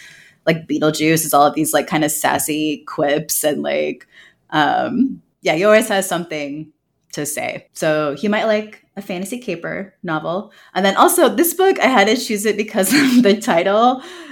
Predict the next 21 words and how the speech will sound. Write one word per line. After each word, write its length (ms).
Uh, 240
it's 80
called 220
Hold 280
Me 120
Closer, 800
uh, 400
Necromancer 1080
by 440
Lish 360
<laughs> 0
McBride. 920
Um, 680
if 140
you 560
aren't 220
struck 280
by 100
the 120
title, 720
uh, 500